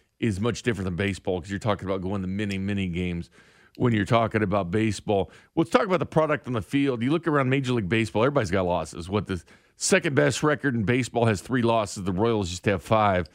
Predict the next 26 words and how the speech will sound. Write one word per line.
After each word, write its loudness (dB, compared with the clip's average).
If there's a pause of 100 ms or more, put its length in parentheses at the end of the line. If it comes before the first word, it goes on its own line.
(340)
Dodgers 2
and -2
Giants 0
just -12
have -2
two, 0
but 0
everybody's, -2 (140)
you -4
know, 2
everybody's 0
got 2
losses. -2 (340)
This -2
is, 2
uh, 0
still 2
the 0
time 2
where 0
teams -2
are -4
trying 0
to 0
figure 0
out 2